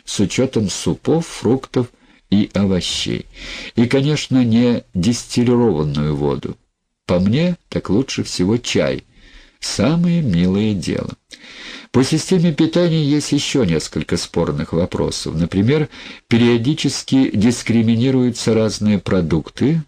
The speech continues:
к которым, кажется, испокон веков привыкли люди. Все помнят историю с яйцами. Холестерин, склероз, нельзя. Потом оказалось,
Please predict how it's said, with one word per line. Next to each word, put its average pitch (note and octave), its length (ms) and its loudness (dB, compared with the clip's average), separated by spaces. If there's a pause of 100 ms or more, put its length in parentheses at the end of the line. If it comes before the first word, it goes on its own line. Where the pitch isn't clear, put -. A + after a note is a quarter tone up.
(140)
к - 20 -12
которым, G2+ 460 0
кажется, F#2+ 720 -2
испокон E2+ 680 -2
веков E2 640 -2
привыкли F#2+ 560 0
люди. G2 540 0 (560)
Все - 180 2
помнят B2 460 0
историю C3 500 2
с - 120 -8
яйцами. - 720 -2
Холестерин, D#3+ 1040 2 (360)
склероз, G2 1080 0
нельзя. D3+ 640 0 (760)
Потом G3 340 2
оказалось, D3 880 0